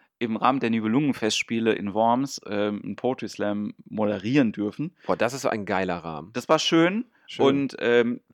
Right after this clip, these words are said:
Speaker 1: mein Problem war aber, nee, das war sogar zweitausendfünfzehn, dass ich vorher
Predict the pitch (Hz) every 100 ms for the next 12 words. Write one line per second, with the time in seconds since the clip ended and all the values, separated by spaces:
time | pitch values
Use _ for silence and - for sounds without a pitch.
0 | - 107 127 147 127 151 143 107 101 123
1 | 127 135 127 131 113 113 113 104 98 -
2 | 123 - - 107 110 - - 131 143 123
3 | 127